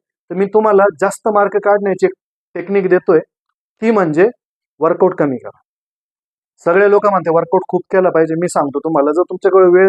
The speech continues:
कमी आहे तर कमी वर्कआउट करा, स्मार्ट वर्कआउट करा. पण तुम्ही जर ह्या कमी वेळेमध्ये जास्त वर्कआउट केला, स्वतःला भयंकर ताणून घेतलं, तर तुमचं ग्राउंड नाही पडणार, उलटं तुम्ही झिजणार, तुम्हाला, अ,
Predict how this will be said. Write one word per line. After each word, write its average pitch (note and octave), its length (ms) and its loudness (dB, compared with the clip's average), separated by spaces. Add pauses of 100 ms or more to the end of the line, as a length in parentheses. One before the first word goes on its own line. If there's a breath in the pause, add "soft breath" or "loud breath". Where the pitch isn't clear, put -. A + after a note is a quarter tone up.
कमी F#3+ 240 -10
आहे E3 60 -10 (520)
तर F3+ 120 -20
कमी F#3 200 0
वर्कआउट F#3+ 420 0
करा, E3+ 220 0
स्मार्ट C#3+ 360 -2
वर्कआउट B2 400 -4
करा. A2+ 160 -6 (340)
पण D#3+ 80 -8
तुम्ही G3+ 240 2
जर G3 160 2
ह्या F3+ 140 0 (120)
कमी F#3 260 2
वेळेमध्ये G#3 480 2
जास्त F3+ 360 -4
वर्कआउट G3 380 2
केला, F#3 280 0 (500)
स्वतःला F#3+ 340 0
भयंकर F3 480 0
ताणून G3 320 0
घेतलं, - 300 -4
तर - 180 -20
तुमचं F#3 260 -2
ग्राउंड E3+ 260 0
नाही G3+ 140 0
पडणार, F#3 440 0
उलटं E3 240 -2
तुम्ही G3 220 -4
झिजणार, E3 420 -2 (640)
तुम्हाला, E3+ 420 2 (360)
अ, C#3+ 120 -2